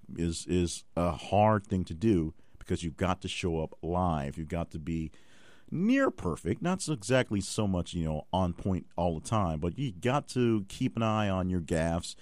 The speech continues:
gotta keep an eye on your problems and things going on and kinda troubleshoot them along the way. And you can't just, you know, hit a cough button or stop and re-rewind and, and chop things out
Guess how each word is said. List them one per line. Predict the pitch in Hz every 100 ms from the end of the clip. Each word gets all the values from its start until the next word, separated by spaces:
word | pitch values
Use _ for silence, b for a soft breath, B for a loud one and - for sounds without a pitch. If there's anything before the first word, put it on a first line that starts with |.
| B B
gotta | -
keep | 95 110
an | -
eye | 92 92 92 90 -
on | 85 85 85 85
your | 85 80
problems | - - 82 78 82 82
and | 78
things | 82 80
going | 85 80
on | 78 78
and | 82
kinda | - 82 82 78 - - 67 -
troubleshoot | 117 104 - 92
them | 80 78 -
along | 80 80 78 78
the | 78
way. | 82 101 90 78 b b b b -
And | 101 104
you | 95
can't | 104 92
just, | 90 85
you | 82
know, | 80 76 76 76
hit | - 95
a | 82
cough | - 92 95 -
button | 78 71 71 -
or | 78 78
stop | - 76 76 73 -
and | 82 76
re-rewind | 78 71 76 80 85 82 80 76
and, | 73
and | 82 80
chop | - 82 73
things | 80 78 87
out | 90